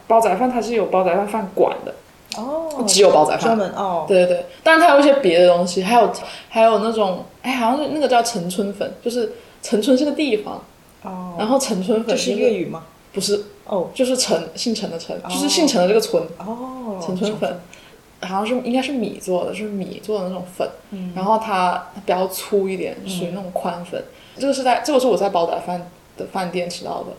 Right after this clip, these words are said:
Speaker 2: 嗯。
Speaker 1: 嗯，然后煲仔饭那个上面的那个料真的是选得眼花缭乱，
Speaker 2: <laughs>
Speaker 1: 不知道选哪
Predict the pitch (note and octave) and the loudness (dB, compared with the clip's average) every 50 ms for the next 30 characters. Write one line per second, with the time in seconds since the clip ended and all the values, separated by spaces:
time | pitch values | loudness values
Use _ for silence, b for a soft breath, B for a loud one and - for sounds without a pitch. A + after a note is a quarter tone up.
0 | - - F#3 F3+ F3 E3+ E3 - - - - - - - - F#3+ F3+ A3+ G#3 G#3+ | -18 -18 -16 -16 -16 -16 -14 -10 -8 -8 -8 -8 -12 -16 -10 -2 -2 2 4 4
1 | G#3 G3+ F#3 E3+ - A3 G#3+ G#3+ G#3 G3+ - - - - - _ _ - - A#3 | 4 4 2 0 -2 -4 -6 -8 -8 -10 -12 -14 -20 -20 -20 _ _ -10 -6 -4
2 | A3 A3 G#3+ G#3+ A3+ G#3+ G#3+ G#3+ G3+ F#3 F#3 G3 F#3 G3 F#3+ F#3 F3+ F#3 G#3 A3+ | -4 -4 -2 -2 -2 -2 -2 -4 -4 -4 -4 -4 -4 -4 -4 -4 -2 -2 -2 -2
3 | A3 F#3+ F3 E3+ - - B B B B B B B B B - - B3 A#3 A#3+ | 0 -2 -2 -4 -6 -10 B B B B B B B B B -4 -2 0 0 2
4 | C#4+ C4 - - - - G#3 - F3 F3 F3+ F3 G3 G3 G3 F3+ - A3+ G#3 G3+ | 2 0 0 0 2 4 4 4 4 2 2 4 4 4 4 4 0 0 2 4
5 | G3+ G3+ G3 F3+ F3+ G3 G#3 G#3 C4 C4+ B3+ B3+ B3 A#3 G3 F3+ F3+ E3+ - | 4 4 4 2 2 0 0 4 4 6 6 4 2 0 -2 -2 -4 -6 -6